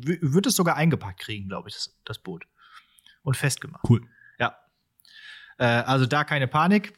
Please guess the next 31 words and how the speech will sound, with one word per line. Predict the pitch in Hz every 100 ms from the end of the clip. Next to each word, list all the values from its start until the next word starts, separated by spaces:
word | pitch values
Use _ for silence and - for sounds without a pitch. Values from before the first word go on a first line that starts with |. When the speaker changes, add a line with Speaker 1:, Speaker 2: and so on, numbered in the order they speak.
| _ -
Speaker 1:
aber | 160 214 165 185 233 - _ _ -
<laughs> | 160 - 185 - 220
ich | 220 - -
glaube | 233 196 196 156
nicht, | 180 185
dass | 175
ich | 160
dazu | 156 165
in | 160
der | 139
Lage | 135 196 165
sein | 117 110 131
<laughs> |
werde | 165 147 - - 214 180 -
irgendwann. | 175 147 - 131 - - - 220 - 233 156 240 202 -
Also | - 160 185
da | 165 175
müssen | 202
wir | 190 175
vielleicht | 165 175 175
noch | 151
vorsichtig | 180 160 127 101
Speaker 2:
Ja, |
Speaker 1:
sein. | 110
Speaker 2:
gut. | 120 117 - - -
Speaker 1:
Ja. | 120
Speaker 2:
Aber | 117 113 - - _ -
ich | 120
sag | 123
mal | 120 113
so, | 107